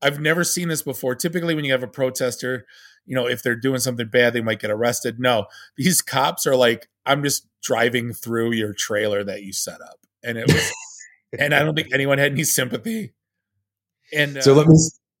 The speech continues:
Speaker 2: let me set the stage. So the road to Burning Man is, like,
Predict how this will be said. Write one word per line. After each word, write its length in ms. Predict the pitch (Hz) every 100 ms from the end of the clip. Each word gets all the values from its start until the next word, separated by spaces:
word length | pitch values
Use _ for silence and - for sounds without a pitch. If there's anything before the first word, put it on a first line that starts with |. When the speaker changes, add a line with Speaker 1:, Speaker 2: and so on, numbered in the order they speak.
| -
Speaker 2:
let 140 | 143
me 80 | 165
set 180 | 170 165
the 60 |
stage. 640 | - - 92 85 87 - 87
So 200 | 113 98
the 100 | 101
road 240 | 127 151
to 60 | 127
Burning 380 | 107 95 85
Man 340 | 82 78 76 78
is, 320 | 82 87 85
like, 380 | 90 82 82